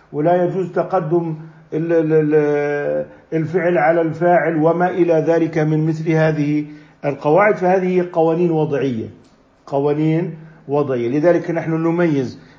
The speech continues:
ما بين الوضع والاستعمال. الاستعمال صفة في المتكلم، والحمل الذي هو الفهم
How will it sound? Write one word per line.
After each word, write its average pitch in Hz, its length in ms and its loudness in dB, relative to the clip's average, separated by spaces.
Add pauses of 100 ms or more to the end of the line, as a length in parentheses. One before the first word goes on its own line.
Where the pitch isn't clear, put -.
ما 151 160 2
بين 160 240 4
الوضع 151 460 2
والاستعمال. 135 760 -2 (280)
الاستعمال 165 1120 -4 (920)
صفة 190 580 -2
في 180 160 -6
المتكلم، 160 1040 -4 (1700)
والحمل 175 760 2
الذي 180 340 2
هو 190 160 6
الفهم 233 600 2